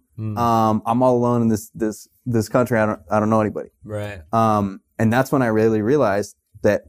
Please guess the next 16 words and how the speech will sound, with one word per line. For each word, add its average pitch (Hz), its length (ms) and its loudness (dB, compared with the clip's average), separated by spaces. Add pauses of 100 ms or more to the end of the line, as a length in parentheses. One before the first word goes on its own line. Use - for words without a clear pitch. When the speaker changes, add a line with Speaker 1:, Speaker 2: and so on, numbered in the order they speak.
(120)
Speaker 2:
my 107 280 2
biggest 104 320 0
value 104 280 2
was 98 200 -6
community. - 400 -6 (400)
Like, 98 100 -8
Speaker 1:
Mm. 113 80 -8
Speaker 2:
I 117 140 0
would 147 160 0
rather 120 260 2
be 107 100 -4
making 104 440 -6 (720)
two 240 160 0
grand 139 240 2
a 117 40 0
month, 104 340 -4